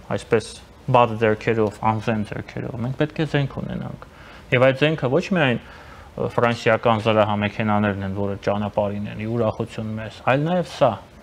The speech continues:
նաև դիվանագիտությունը, նաև Եվրոպայում մեծ աշխատանքն է, որը մենք ունենք անելու։ Եվ ես նորից եմ շեշտում, շատ կարևոր է, որ մենք այդ աշխատանքի համար ունենք բոլոր պայմանները և նախապայմանները, և նյութական բազան։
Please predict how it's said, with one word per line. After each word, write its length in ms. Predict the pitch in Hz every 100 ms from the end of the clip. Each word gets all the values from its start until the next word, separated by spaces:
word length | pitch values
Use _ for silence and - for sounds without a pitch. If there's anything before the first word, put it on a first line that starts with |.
| - - -
նաև 280 | 131 127 123
դիվանագիտությունը, 960 | 127 123 120 120 117 113 - 165 139 - - - - - -
նաև 420 | 113 113 117 117
Եվրոպայում 720 | 117 113 117 110 113 117 139
մեծ 220 | 120 120
աշխատանքն 640 | 117 - - - 131 - 104
է, 40 |
որը 180 | 107 104
մենք 240 | 101 101
ունենք 260 | 107 101 101
անելու։ 380 | - - 98 104
Եվ 160 | 113
ես 120 | 127 135
նորից 280 | 131 160
եմ 100 | 123 107
շեշտում, 400 | 107 - - - - - -
շատ 280 | - - -
կարևոր 460 | 135 131 135 160 143
է, 40 |
որ 200 | 110 107
մենք 240 | 110 117
այդ 160 | 107 107
աշխատանքի 600 | 107 - 104 107 104 107
համար 400 | 104 104 123 196 -
ունենք 360 | 110 110 123 - 127
բոլոր 680 | 139 135 123 135 151 185 - - -
պայմանները 640 | - 110 107 104 113 143
և 200 | 127 113 113
նախապայմանները, 840 | 110 117 - 110 - - - 110
և 180 | 113 120
նյութական 460 | 120 117 104 123 135
բազան։ 380 | 110 - -